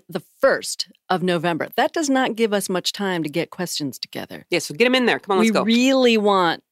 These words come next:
Speaker 1: to hear from you because she's coming on to help us all
Speaker 2: Yeah.
Speaker 1: with all of our sexual questions.
Speaker 2: Mm-hmm.
Speaker 1: And you know what's been cool about this book? First of all, breaking down,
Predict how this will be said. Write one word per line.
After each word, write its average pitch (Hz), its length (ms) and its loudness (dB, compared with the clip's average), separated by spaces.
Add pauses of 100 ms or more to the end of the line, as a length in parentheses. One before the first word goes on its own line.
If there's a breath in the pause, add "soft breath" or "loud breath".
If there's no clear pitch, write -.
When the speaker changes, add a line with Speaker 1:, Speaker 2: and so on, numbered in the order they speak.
(120)
Speaker 1:
to 190 80 -4
hear 240 260 -2
from 147 220 -4
you 123 360 -8 (180)
because 190 400 -2 (100)
she's 320 400 -2 (160)
coming 269 280 2
on 277 140 2
to 151 60 0
help 202 220 0
us 135 140 -6
all 143 380 -2
Speaker 2:
Yeah. 131 220 -8 (280)
Speaker 1:
with 196 400 2 (160)
all 170 260 2
of 196 120 -2
our 202 420 2
sexual 294 380 -2
questions. - 720 -6
Speaker 2:
Mm-hmm. 131 280 -14 (160)
Speaker 1:
And 226 300 0
you 254 80 2
know 302 80 2
what's 427 140 -2
been 262 180 0
cool 190 300 4
about 170 240 0
this 165 180 -8
book? 156 440 -2 (380)
First 233 200 -2
of 180 60 -6
all, 151 340 0 (260)
breaking 240 680 0 (200)
down, 170 580 0